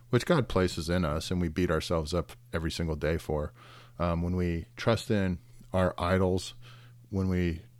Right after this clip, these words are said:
do things that we know we shouldn't do, um,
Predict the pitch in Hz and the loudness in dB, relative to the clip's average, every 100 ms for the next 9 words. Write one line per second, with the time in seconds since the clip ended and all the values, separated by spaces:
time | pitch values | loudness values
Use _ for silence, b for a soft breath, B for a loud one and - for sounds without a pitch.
0 | - - 107 - 107 98 95 - 95 95 | -10 2 2 6 4 6 2 2 2 2
1 | 85 92 92 90 - 90 85 78 95 95 | 0 2 2 2 0 0 0 0 2 4
2 | 92 90 - B B B B B - 80 | 4 2 -4 B B B B B -4 -4
3 | 78 78 | -4 -8